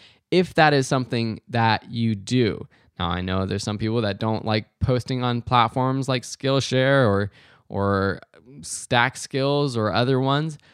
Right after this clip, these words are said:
but these other sites are going to be having their own sales as well. So get your courses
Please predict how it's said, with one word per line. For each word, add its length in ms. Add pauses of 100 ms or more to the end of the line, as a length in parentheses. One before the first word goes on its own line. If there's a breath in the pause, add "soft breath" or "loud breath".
(380 soft breath)
but 340
these 260
other 280
sites 300
are 120
going 200
to 60
be 100
having 320
their 200
own 200
sales 380
as 280
well. 640 (260 soft breath)
So 500 (520)
get 180
your 120
courses 380